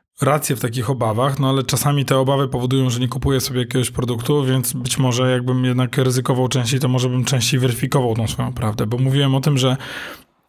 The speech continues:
e, przeszkadza mi to, że, mm, że jak zabierzemy klawiaturę, to nie będzie,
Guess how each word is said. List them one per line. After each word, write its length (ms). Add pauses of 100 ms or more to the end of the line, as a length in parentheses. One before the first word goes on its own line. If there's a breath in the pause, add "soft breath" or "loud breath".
(220)
e, 240
przeszkadza 500
mi 120
to, 160
że, 520
mm, 720 (920)
że 160
jak 140
zabierzemy 400
klawiaturę, 540 (300)
to 140
nie 120
będzie, 420